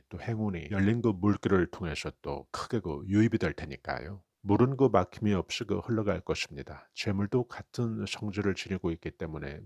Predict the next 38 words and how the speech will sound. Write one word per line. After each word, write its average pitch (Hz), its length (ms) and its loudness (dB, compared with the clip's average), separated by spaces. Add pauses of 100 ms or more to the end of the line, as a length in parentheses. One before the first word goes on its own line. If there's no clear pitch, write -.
물과 101 300 0
같은 101 360 -4
그런 101 260 -4
흐름을 95 540 -6
또 85 120 -2
유지를 87 480 -6
할 78 100 -8 (100)
수 - 140 -4
있다면 76 440 -8 (120)
그런 110 320 2
집으로 107 400 2
또 117 180 2
금전적 95 680 0 (120)
유입은 92 640 -4
끊이지 120 400 0
않고 92 400 -2
또 113 80 -2
이어질 92 400 -2
것입니다. - 640 -8
이런 117 220 0
그 139 180 0
풍요의 151 500 4
그 107 200 2
기운과 98 600 0
또 117 80 0
풍요의 117 480 -2
그 101 160 -2
흐름을 107 380 -2
우리가 82 340 -4 (100)
또 73 140 -4
가득 - 420 -12
흡수하게 123 560 0
됩니다. 69 460 -6
돈복이 110 540 2
크게 - 320 -4
그 107 180 2
터지는 98 420 -2
그 90 160 -4